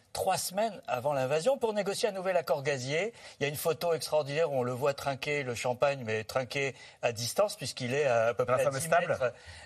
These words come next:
Speaker 1: euh, à dix mètres de Poutine, euh, chacun sa, sa coupe de champagne. Voilà. Donc il avait une proximité avec Poutine qui a été, euh, euh, réaffirmée au fil des, des années. Et, et il a fait un virage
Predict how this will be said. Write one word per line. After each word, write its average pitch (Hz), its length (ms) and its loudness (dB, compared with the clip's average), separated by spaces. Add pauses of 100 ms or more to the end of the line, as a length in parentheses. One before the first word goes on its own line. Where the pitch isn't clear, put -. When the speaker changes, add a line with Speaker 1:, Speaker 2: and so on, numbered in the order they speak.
Speaker 1:
euh, 131 440 6
à 139 100 2
dix 135 200 -6
mètres 156 320 2
de 123 120 -2
Poutine, 139 500 -6
euh, 120 160 4
chacun 135 380 -2
sa, 120 240 -2
sa 120 140 -4
coupe - 160 -10
de 120 100 -6
champagne. 123 500 -2 (220)
Voilà. 139 160 4 (180)
Donc - 160 0
il 170 120 0
avait 190 200 2
une 160 160 -6
proximité 160 680 -2
avec 127 140 0
Poutine 202 340 -6
qui 147 140 -4
a 131 40 2
été, 160 360 -2 (280)
euh, 117 720 4 (280)
euh, 123 320 -2
réaffirmée 143 640 2
au 131 80 0
fil 135 260 -8
des, 120 240 -2
des 117 260 -2
années. 127 420 2 (500)
Et, 160 360 0
et 151 160 0
il 143 100 2
a 135 60 6
fait 170 200 2
un 139 100 2
virage 143 680 2